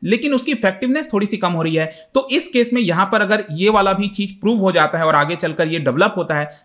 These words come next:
तो definitely इससे फायदा मिलेगा। जाने से पहले, क्योंकि हम स्नेक्स की बात कर रहे हैं, बहुत ही बेसिक क्वेश्चन, जो स्नेक है, वो इवॉल्व कहाँ से हुआ है, क्या आपको पता है? मतलब, ये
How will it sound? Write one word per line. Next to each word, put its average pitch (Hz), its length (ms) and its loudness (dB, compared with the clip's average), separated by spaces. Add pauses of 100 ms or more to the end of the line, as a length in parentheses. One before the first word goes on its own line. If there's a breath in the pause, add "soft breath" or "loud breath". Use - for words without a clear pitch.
(120)
तो 196 80 0
definitely 147 380 -2
इससे 185 220 -4
फायदा 127 300 2
मिलेगा। 123 460 0 (180 loud breath)
जाने 254 240 2
से 320 100 -8
पहले, 247 200 -2
क्योंकि 240 220 -4
हम 240 120 0
स्नेक्स 233 340 -4
की 226 100 -6
बात 175 220 2
कर 175 80 -4
रहे 202 100 -4
हैं, 185 120 -6
बहुत 208 200 -4
ही 311 60 -2
बेसिक 180 400 -2
क्वेश्चन, 147 280 0 (420 loud breath)
जो 302 120 4
स्नेक 285 380 2
है, 294 60 4
वो 277 280 4
इवॉल्व 240 360 4
कहाँ 185 260 -2
से 175 120 -4
हुआ 151 120 2
है, 127 60 0
क्या 214 160 2
आपको 196 160 -2
पता 175 200 -2
है? - 360 -4
मतलब, 277 260 4
ये 285 100 -6